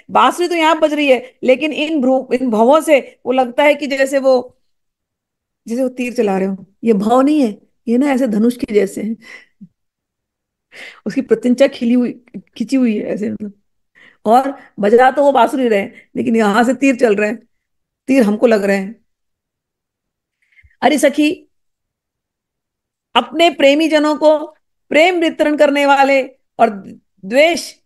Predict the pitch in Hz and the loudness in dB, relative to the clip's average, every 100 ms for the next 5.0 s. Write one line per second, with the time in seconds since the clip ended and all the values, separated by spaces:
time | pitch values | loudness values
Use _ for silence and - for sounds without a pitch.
0 | _ _ - 269 277 269 240 240 262 254 | _ _ -2 0 2 2 2 0 -2 -6
1 | - 269 214 202 226 - 214 196 202 196 | -4 -2 0 -2 -4 -2 -2 -2 -4 -4
2 | 190 240 - _ _ _ _ _ _ _ | -4 -6 -12 _ _ _ _ _ _ _
3 | _ _ _ _ - 220 277 269 262 254 | _ _ _ _ -4 -2 0 0 0 2
4 | 269 - _ 220 220 240 240 240 247 240 | 0 -4 _ -4 -2 0 2 2 2 -2